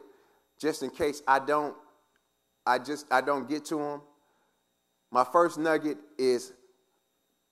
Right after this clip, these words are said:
honor comes from the heart. The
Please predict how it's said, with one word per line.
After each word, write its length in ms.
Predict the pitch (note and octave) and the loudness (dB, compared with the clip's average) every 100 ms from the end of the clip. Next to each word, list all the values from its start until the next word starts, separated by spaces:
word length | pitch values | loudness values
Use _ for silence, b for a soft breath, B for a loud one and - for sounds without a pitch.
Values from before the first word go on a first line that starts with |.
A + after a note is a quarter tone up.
| _ | _
honor 300 | D3 D#3 C#3+ | 6 8 6
comes 320 | - F3 D3+ | -2 -4 -4
from 140 | D3 C#3+ | -4 -4
the 100 | B2+ | 0
heart. 320 | D3+ D3+ C3+ - - _ _ _ _ _ _ _ _ _ _ _ _ _ _ _ _ _ _ _ _ _ _ _ _ _ _ _ _ _ _ _ _ _ _ _ _ _ _ _ _ _ _ _ _ _ G2 | 2 2 2 -6 -20 _ _ _ _ _ _ _ _ _ _ _ _ _ _ _ _ _ _ _ _ _ _ _ _ _ _ _ _ _ _ _ _ _ _ _ _ _ _ _ _ _ _ _ _ _ -4
The 420 | A#2 A#2 G#2+ | -2 -2 -4